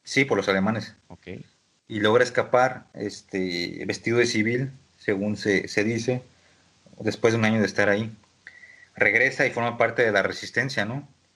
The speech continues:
Speaker 1: Eh, él estuvo en contra del régimen de Vichy, de todo esto.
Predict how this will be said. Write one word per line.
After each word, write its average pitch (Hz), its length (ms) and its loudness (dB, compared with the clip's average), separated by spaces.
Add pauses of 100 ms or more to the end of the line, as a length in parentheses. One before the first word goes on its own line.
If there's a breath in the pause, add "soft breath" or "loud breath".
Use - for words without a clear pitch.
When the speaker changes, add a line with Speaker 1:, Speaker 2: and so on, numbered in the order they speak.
(200)
Speaker 1:
Eh, 95 440 -8
él 110 100 -4
estuvo 117 280 -4
en 113 80 -2
contra 110 360 2
del 92 180 2
régimen 98 380 0
de 92 100 -4
Vichy, 101 480 0
de 95 100 0
todo 101 320 2
esto. 117 420 -2